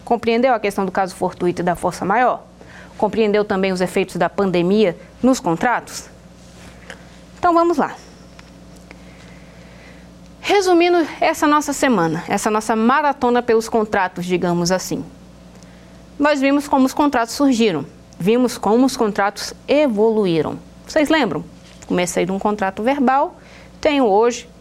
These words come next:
toda uma estrutura por trás de um contrato. Juntamente com a evolução da sociedade e evolução dos contratos,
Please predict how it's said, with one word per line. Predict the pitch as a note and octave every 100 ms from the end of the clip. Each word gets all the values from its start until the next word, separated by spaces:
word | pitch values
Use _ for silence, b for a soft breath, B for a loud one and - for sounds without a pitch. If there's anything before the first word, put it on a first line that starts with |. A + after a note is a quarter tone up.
| -
toda | C4 B3+ F#3+
uma | F#3+ G3+
estrutura | F#3+ - G3 - F3+ F3+
por | - F#3
trás | - D3+ D#3+
de |
um | E3
contrato. | F#3 A3 - - - - - - - - - B B B B B
Juntamente | - D#4 G#4+ G#4 C#4+ G#3 F#3+ -
com | G#3
a |
evolução | F3+ E3+ E3+ E3 E3
da | C#3+
sociedade | - F3+ C#4+ D#4 F#3+ D#3+ G#3+
e |
evolução | A#3+ F3 F3 - G3
dos | G#3
contratos, | D#4+ D4+ B3+ B3+ -